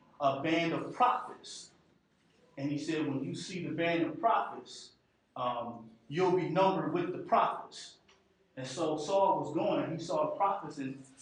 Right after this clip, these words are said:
and as the prophets began to prophesy, Saul began to prophesy with the prophets.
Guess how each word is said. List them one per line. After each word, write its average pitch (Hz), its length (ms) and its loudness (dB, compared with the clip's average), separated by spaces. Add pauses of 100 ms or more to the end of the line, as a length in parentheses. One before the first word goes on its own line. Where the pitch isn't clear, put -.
and 147 100 -2
as 160 180 2
the - 100 -12
prophets - 440 2
began 143 300 -2
to 139 60 -6
prophesy, - 560 -2
Saul 185 440 4
began 143 200 0
to 143 60 -2
prophesy - 480 -4 (140)
with - 160 -16
the - 140 -20
prophets. - 440 -6